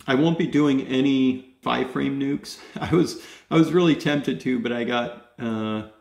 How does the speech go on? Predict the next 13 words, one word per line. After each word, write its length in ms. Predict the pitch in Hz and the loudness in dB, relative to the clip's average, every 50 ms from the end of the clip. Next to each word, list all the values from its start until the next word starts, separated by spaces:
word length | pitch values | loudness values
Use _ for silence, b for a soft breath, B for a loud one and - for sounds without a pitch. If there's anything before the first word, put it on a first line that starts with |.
| _ _ B B B B B B B B B B B B B B - | _ _ B B B B B B B B B B B B B B -4
got 200 | 127 117 - - | -4 -4 -4 -2
kinda 200 | - 127 117 110 | -2 0 0 0
concerned 420 | - 117 113 107 - 123 117 117 | 0 0 -2 0 0 0 0 0
about 220 | 101 110 110 98 - | 0 -2 -2 -4 -2
that. 280 | 123 123 117 117 - | 0 0 0 -2 -2
But 200 | - 117 101 101 | -4 -6 -6 -2
just 260 | - 135 127 127 - 139 | 0 0 0 0 0 -2
looking 320 | 139 131 - 135 131 123 | -2 -2 0 0 0 0
at 160 | 117 113 - | 0 0 -2
this, 460 | 131 120 113 110 - - - - - _ _ _ _ _ _ _ _ _ _ _ _ _ _ - - - _ _ - | -2 -2 -2 -4 -8 -12 -14 -16 -20 _ _ _ _ _ _ _ _ _ _ _ _ _ _ -20 -20 -20 _ _ -6
at 160 | 127 123 - - | -4 -2 0 2
the 80 | 131 | 2
results, 840 | 120 120 117 107 107 120 123 127 135 131 120 - - - - - - | 4 2 2 0 0 0 0 2 2 0 -2 -6 -10 -14 -18 -18 -20